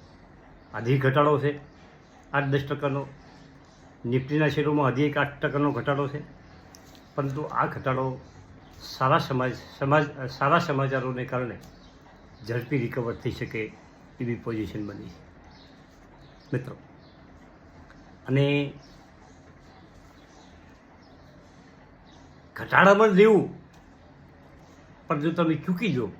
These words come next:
કે ભાઈ, તો પછી તમારે એવી કંપની ગોતવી જોઈએ કે કંપની સારી છે, પણ લોકોની નજર નથી પડી. કંપનીમાં હજી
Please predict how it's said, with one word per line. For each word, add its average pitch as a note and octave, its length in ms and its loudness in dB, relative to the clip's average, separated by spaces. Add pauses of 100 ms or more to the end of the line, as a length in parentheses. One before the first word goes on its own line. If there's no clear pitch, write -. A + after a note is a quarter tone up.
(500)
કે D#3 60 -4
ભાઈ, D3 440 0 (960)
તો D3+ 100 0
પછી D3 300 -4
તમારે C#3 360 0 (1400)
એવી E3+ 240 2
કંપની C3+ 340 -2
ગોતવી B2 380 -4
જોઈએ A2 220 -8 (300)
કે C#3+ 100 -4
કંપની C#3+ 400 -6
સારી D3+ 340 0
છે, - 180 -8 (1120)
પણ D#3 120 -2
લોકોની D#3 420 2
નજર D3+ 260 4
નથી D3+ 240 2
પડી. A2 260 -8 (1080)
કંપનીમાં F3 600 4
હજી F3 260 8